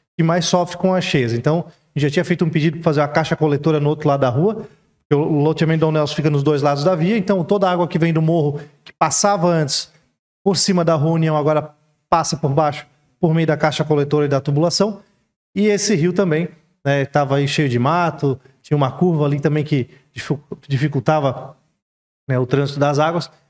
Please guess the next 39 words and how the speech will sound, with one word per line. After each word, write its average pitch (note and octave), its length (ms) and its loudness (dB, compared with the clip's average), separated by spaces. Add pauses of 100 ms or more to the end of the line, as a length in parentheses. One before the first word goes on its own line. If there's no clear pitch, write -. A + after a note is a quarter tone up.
(140)
A D3+ 60 -4
gente C#3 140 -2
fez E3 160 2
um E3+ 80 2
pedido, E3+ 460 0
né, D3 300 0
e C3+ 60 -4
a B2+ 40 -2
Secretaria C#3+ 420 0
de C3+ 100 0
Obras C#3+ 240 0
acabou C#3 320 0
atendendo, D#3 540 0 (420)
muito D3+ 160 0
embora D#3+ 200 4
a - 20 0
gente D#3 80 -2
tenha D#3+ 120 -2
pedido D#3 280 2
umas C#3 120 -2
quatro, E3+ 360 0
cinco D#3+ 260 0
vezes, E3 380 0
quase D#3+ 260 0
dois F3 220 2
meses F3 300 2
pedindo, E3 520 0 (400)
demorou, E3 380 2
mas F#3+ 160 0
foi G3 160 0
feito. D#3 360 0
Então B2+ 220 -2
fica - 160 -2
aqui D3 380 0
o C3+ 180 -2
reconhecimento, C#3+ 640 -2
apesar C3+ 260 0
do C#3+ 80 0
atraso, D3+ 400 0